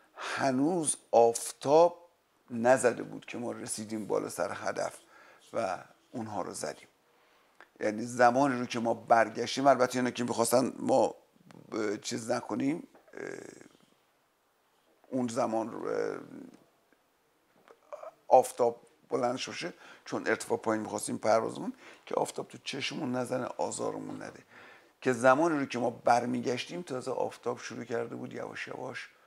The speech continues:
طلوع کردن. که اون عملیات همونطور که می‌دونید یک تو دهنی بزرگ به صدامی بود که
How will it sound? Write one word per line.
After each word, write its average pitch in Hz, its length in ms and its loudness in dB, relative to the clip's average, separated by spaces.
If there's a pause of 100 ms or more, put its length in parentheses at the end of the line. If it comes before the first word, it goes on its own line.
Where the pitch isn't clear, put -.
(240)
طلوع - 280 -12 (120)
کردن. - 420 -10 (1080)
که - 120 2
اون 110 280 0
عملیات 117 600 2
همونطور 113 320 -2
که - 140 -8
می‌دونید 113 600 -2 (100)
یک 131 320 -8
تو 117 160 -10
دهنی 107 460 -2
بزرگ 113 840 -2
به 123 320 2 (880)
صدامی 160 1000 4
بود 143 240 -6
که 131 400 4